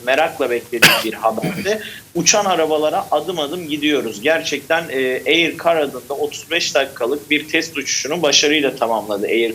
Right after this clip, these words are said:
Car adında bir uçan araba. E, gerçekten çok ütopik geliyordu. Daha önceki paylaşmış olduğumuz haberlerde de hep bilim kurgu filmlerinde görmeye alışmış olduğumuz şekilde diye bahsettiğimiz sahneler şu an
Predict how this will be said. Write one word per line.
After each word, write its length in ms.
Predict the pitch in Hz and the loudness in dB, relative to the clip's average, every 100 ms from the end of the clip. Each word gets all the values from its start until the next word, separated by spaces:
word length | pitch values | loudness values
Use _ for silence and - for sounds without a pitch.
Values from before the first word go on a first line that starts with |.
| - | 4
Car 120 | 131 | 4
adında 360 | 110 110 107 | 4 -2 -2
bir 100 | 104 104 107 | -4 -4 -2
uçan 220 | - 156 | 0 2
araba. 420 | 139 127 151 190 - - - - | 2 2 2 0 -8 -12 -12 0
E, 260 | 131 131 127 | 2 4 2
gerçekten 640 | 131 160 165 156 175 165 | 2 0 0 -4 -4 -4
çok 220 | - 156 147 | -4 -4 -6
ütopik 440 | - 156 156 165 | -4 -2 -2 -4
geliyordu. 500 | - 160 160 160 156 | -2 0 2 0 0
Daha 200 | 143 147 | 2 2
önceki 400 | 156 151 147 147 | 0 0 -4 -4
paylaşmış 600 | - 143 143 147 156 151 | 0 2 2 -2 -2 0
olduğumuz 500 | 151 147 151 147 143 | 0 0 0 -2 -2
haberlerde 640 | 143 139 139 143 143 139 139 | 0 2 2 2 2 0 -2
de 80 | |
hep 200 | 143 139 | -2 -2
bilim 260 | 139 143 143 | -4 -4 -4
kurgu 320 | - 147 147 | -2 0 0
filmlerinde 600 | 151 147 143 139 135 135 | 0 -2 0 2 2 2
görmeye 440 | 127 127 127 139 131 | 2 2 2 2 2
alışmış 520 | 127 131 131 135 151 | 2 0 -4 -2 0
olduğumuz 440 | 131 127 123 123 | 0 -2 -6 -4
şekilde 500 | - 120 - 127 151 | -4 -4 -6 -2 2
diye 200 | 156 131 | 4 4
bahsettiğimiz 800 | 120 117 - 117 - 117 110 104 - - - | 2 2 -2 -6 -6 -6 -6 -8 -12 -18 -16
sahneler 640 | - 175 165 156 147 190 202 - - | -4 0 0 -2 -2 -2 -4 -12 -8
şu 200 | - 185 | -4 0
an 200 | 151 147 | 0 -2